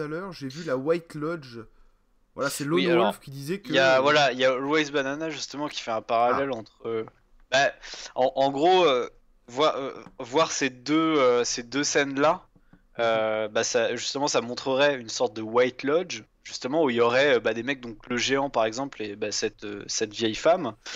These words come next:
Speaker 2: euh, qui ferait partie, en fait, des, des gentils, si on veut faire le, si on veut être le côté un petit peu manichéen, tu vois. Euh, et, euh, t'aurais la Black Lodge, justement, où t'aurais, euh, t'aurais, comment dire, euh, Bob et tout.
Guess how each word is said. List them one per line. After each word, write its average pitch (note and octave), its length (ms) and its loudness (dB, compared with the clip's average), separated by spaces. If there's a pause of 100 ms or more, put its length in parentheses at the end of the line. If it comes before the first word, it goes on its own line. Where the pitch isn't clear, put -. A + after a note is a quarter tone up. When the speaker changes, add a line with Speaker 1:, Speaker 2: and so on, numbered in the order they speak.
(440)
Speaker 2:
euh, G#2+ 420 4
qui - 200 -8
ferait B2+ 220 0
partie, - 280 0
en C3 80 0
fait, B2+ 240 -4
des, G#2+ 420 -8 (420)
des A#2 100 2
gentils, B2 480 0
si - 140 -2
on A#2 100 -6
veut A2 60 -8
faire B2 180 -4
le, G#2+ 340 -2 (640)
si - 120 -10
on - 20 -6
veut A2+ 80 2
être G#2+ 140 -2
le A#2 60 -4
côté A#2 240 0
un A#2 100 4
petit - 160 -8
peu A#2+ 140 -4
manichéen, A#2+ 560 0
tu D3+ 180 -4
vois. D#3 160 2 (640)
Euh, A2+ 580 4 (120)
et, D#3 280 4
euh, A#2+ 240 4
t'aurais B2+ 300 2
la B2 100 4
Black A2+ 340 -4
Lodge, D#3+ 220 0
justement, B2+ 520 -6
où A#2+ 100 -6
t'aurais, B2 560 2
euh, G#2+ 280 -2 (580)
t'aurais, A2+ 260 0
comment G#2+ 280 -12
dire, A#2+ 240 -6
euh, G#2 200 -2
Bob B2 580 4
et A2+ 80 0
tout. - 180 -12